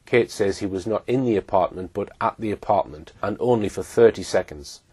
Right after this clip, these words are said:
Payne says he saw all three children. Kate doesn't mention this. That's six significant differences altogether. Add to that David Payne's obvious hesitancy and evasiveness, and his apparent difficulty in answering a straight question and remembering.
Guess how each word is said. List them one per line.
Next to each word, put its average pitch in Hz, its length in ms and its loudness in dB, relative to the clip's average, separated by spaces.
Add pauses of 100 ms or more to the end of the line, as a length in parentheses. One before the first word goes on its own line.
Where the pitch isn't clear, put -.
(140)
Payne 113 240 4
says 104 320 2
he 101 100 -4
saw 101 300 0
all 104 260 0
three 95 260 -2
children. 95 480 -2 (240)
Kate 104 300 2
doesn't 95 320 -2
mention 101 420 -4
this. - 280 -14 (640)
That's - 220 2
six - 380 4
significant 107 680 0
differences 95 500 -4
altogether. 87 600 -2 (1080)
Add 147 180 2
to 147 80 2
that 101 260 6
David 117 340 6
Payne's 110 380 2
obvious 113 420 4
hesitancy 117 720 -2
and 98 160 -4
evasiveness, 95 800 2 (220)
and 92 120 -2
his 101 140 -6
apparent 117 540 -2
difficulty 110 580 0
in 95 80 -6
answering 104 420 -2
a 90 60 -2
straight - 420 4
question 113 460 0
and 90 160 -2
remembering. 98 600 0